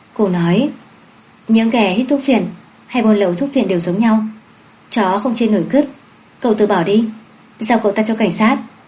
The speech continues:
tránh bị liên lụy." Lâm Nhiên lại nói, "Nếu như cậu sợ bị liên lụy thì có thể đi trước. Tôi tin tưởng lòng dạ đứa bé này là lương thiện." "Ôi, tính tình giống hệt nhau lão già thối kia, khó trách có thể trở thành một người nhà."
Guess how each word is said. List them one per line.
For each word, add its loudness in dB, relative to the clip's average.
tránh 0
bị 2
liên 0
lụy." 4
Lâm 0
Nhiên 2
lại -4
nói, 0
"Nếu 4
như 4
cậu -2
sợ -2
bị 2
liên 0
lụy 0
thì -2
có 2
thể 2
đi 0
trước. 4
Tôi 0
tin 0
tưởng 2
lòng 0
dạ -2
đứa 2
bé 0
này 2
là 0
lương 0
thiện." 0
"Ôi, 4
tính 4
tình 2
giống 0
hệt 0
nhau 4
lão 2
già 0
thối -2
kia, 2
khó 0
trách -2
có 0
thể 2
trở -6
thành -2
một -2
người 0
nhà." -2